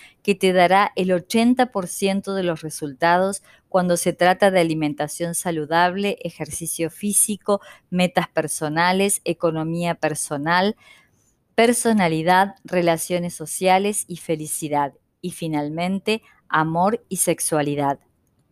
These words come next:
Al margen del libro, además, hay dos cosas gratuitas que puedes hacer.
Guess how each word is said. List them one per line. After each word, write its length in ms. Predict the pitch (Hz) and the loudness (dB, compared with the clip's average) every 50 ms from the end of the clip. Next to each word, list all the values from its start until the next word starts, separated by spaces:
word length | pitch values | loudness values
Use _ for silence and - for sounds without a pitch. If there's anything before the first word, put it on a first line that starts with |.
| _ _ _ _ _ _ - | _ _ _ _ _ _ -2
Al 180 | - 170 175 170 | 0 0 0 2
margen 460 | 170 175 180 190 - - 180 165 127 | 2 2 2 2 0 -2 -4 -2 -2
del 200 | 151 151 160 160 | -2 -2 -2 -2
libro, 460 | 180 208 208 214 220 226 233 233 - _ _ _ _ _ _ _ | -2 -2 0 0 0 0 0 -2 -4 _ _ _ _ _ _ _
además, 600 | - 175 165 175 175 175 180 190 208 226 - - - - - _ - _ _ - | -2 0 2 0 0 2 2 2 2 0 -2 -6 -8 -20 -20 _ -20 _ _ 0
hay 180 | 233 240 240 | 2 4 4
dos 240 | 226 208 262 311 302 | 4 4 4 2 2
cosas 400 | - - 254 247 247 247 233 214 | 2 -2 0 0 2 0 0 0
gratuitas 680 | 220 190 175 165 - - 202 202 190 - 208 208 202 - | 2 0 0 0 0 -4 -4 -4 0 0 0 0 0 -2
que 160 | - - 175 | -4 -6 -8
puedes 440 | - _ 175 175 165 165 170 160 - | -4 _ 0 0 2 0 -2 0 -2
hacer. 460 | 170 160 - - 156 147 143 139 147 | -2 -2 -2 0 0 0 -2 -2 -8